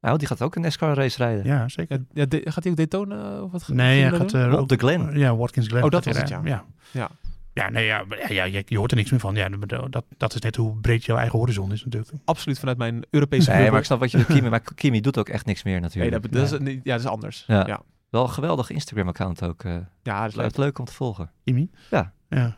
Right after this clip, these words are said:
Speaker 1: je
Speaker 2: oké.
Speaker 1: verwacht het niet, maar, eh, hij heeft ook een zoontje, hè, die, die helemaal iedere dag naar de kartbaan en
Speaker 2: Ja, dat is wel leuk om te
Speaker 3: Ja.
Speaker 2: zien.
Speaker 1: Ja, komt een kleine Kimi aan.
Speaker 3: Ja, dat is
Speaker 2: Maar
Speaker 3: wel
Speaker 2: fijn,
Speaker 3: fijn.
Speaker 2: Ricciardo, eh, ja, op weg naar de uitgang.
Speaker 3: Ja, op weg naar de uitgang. Nou, dat, eh, misschien dat hij toch nog zijn revanche kan pakken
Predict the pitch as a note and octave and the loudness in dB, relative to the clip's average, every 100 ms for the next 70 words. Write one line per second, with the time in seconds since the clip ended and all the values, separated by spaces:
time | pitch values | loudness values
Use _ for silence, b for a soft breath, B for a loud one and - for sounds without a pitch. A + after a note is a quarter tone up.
0 | - C3+ C3 D3+ - - F#3+ - A#2 G#2+ | -4 -2 0 0 -2 -6 -6 -4 -4 -2
1 | G#2+ G#2 G#2 - _ _ - B2 - - | -2 -2 -4 -10 _ _ -10 -6 -4 -2
2 | C3 C#3+ - D3 C#3 A#2 A2 A2+ A2 A2 | 2 2 0 -4 -4 0 0 0 -2 -2
3 | A2+ B2+ B2+ B2+ A#2 - D3 C#3 D3 C#3 | -2 -2 -4 -4 -4 -4 -4 -2 -2 -2
4 | A#2 D#3 E3+ C#3 B2+ B2 F3+ G3+ G3 - | 0 0 0 -2 -2 -2 -4 -6 -6 0
5 | A#2 G#2 A#2 A#2 B2 B2 - B2+ A2 F2+ | 0 0 -6 -4 -4 -4 -4 -2 -2 -4
6 | - _ - C#3 G2 _ C3+ D3+ D3 G#2 | -10 _ -10 -10 -10 _ -4 -2 0 2
7 | G#2+ C3 C#3 C3 B2 A2 A#2+ G#2+ A2+ - | 0 4 4 6 6 4 0 -2 -8 -8
8 | G#2+ A#2 A2+ A#2 - C#3+ - _ _ _ | -8 -6 -6 -8 -10 -12 -14 _ _ _
9 | _ - F#3+ D#3+ D#3+ C#3 F#2 C3 - E3 | _ -6 -6 -2 0 0 0 -2 -2 -2
10 | D#3 C3 B2+ C3+ C3 A#2 A2 A#2 C#3 F#3 | 2 2 0 -2 -2 0 -2 -4 0 2
11 | D#3 D3 D3 F3+ - D3+ - D3 C3+ C#3+ | 2 2 2 0 2 0 2 2 4 4
12 | D3 - C3 C3 - A#2+ | 2 2 2 2 2 -2